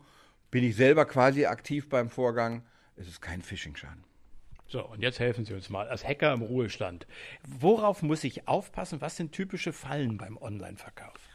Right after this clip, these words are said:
Speaker 1: Also niemals Zugangsdaten wie pin, tan oder Online-Banking-Passwörter weitergeben, weder per E-Mail, Chat, Telefon noch über Links. Anders als natürlich Kreditkarten gibt man ein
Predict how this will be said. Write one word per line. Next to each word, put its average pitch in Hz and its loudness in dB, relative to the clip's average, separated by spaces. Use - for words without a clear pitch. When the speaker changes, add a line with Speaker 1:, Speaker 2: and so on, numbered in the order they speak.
Speaker 1:
Also 127 10
niemals 156 8
Zugangsdaten 135 4
wie 113 -2
pin, 151 2
tan 147 8
oder 123 4
Online-Banking-Passwörter 117 2
weitergeben, 131 4
weder 131 10
per 117 4
E-Mail, 123 4
Chat, - 4
Telefon 101 -2
noch 95 -4
über 104 0
Links. 117 4
Anders 135 6
als 117 4
natürlich 104 -8
Kreditkarten 113 0
gibt 110 -6
man 104 -2
ein 98 0